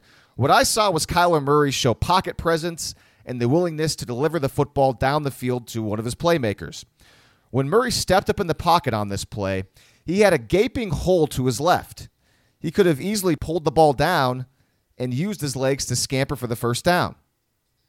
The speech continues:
But that didn't even enter his brain. Kyler Murray is incredibly athletic and probably the fastest starting quarterback in college football. But he doesn't want to be a guy known for his ability to run the ball.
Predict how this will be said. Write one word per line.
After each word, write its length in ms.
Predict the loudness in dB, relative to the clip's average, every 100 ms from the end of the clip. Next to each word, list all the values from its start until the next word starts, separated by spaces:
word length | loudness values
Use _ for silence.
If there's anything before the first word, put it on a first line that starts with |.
| _ _
But 160 | -8 2
that 240 | 4 4
didn't 240 | -2 -4 -4
even 180 | -2
enter 220 | 0 2 0
his 140 | 0
brain. 420 | -2 -2 -2 -8 -18 _ _ _ _ _ _ _ _ _ _ -4
Kyler 340 | 0 2 2
Murray 320 | 0 2 2
is 100 | 0
incredibly 540 | -6 0 0 2 2 2
athletic 480 | 2 0 -2 -4
and 120 | -14 -4
probably 380 | -2 -2 -4
the 80 | -4
fastest 640 | -6 -2 0 0 -2 -4 0
starting 380 | 4 4 2
quarterback 520 | 0 2 4 2 -2 -4
in 80 |
college 380 | -6 -2 0 0
football. 540 | -2 -4 -2 -6 -6 _ _ _ _ _ _ _ _ _ _
But 120 | -2 -2
he 60 |
doesn't 380 | 0 2 0 0
want 220 | 0 0
to 80 | 0
be 160 | 0 0
a 40 |
guy 280 | 2 2 2
known 400 | 2 2 2 0
for 140 | -2
his 120 | -2
ability 380 | 0 2 4 2
to 80 | 0
run 300 | 0 -2 -2
the 60 | 2
ball. 440 | 4 4 0 _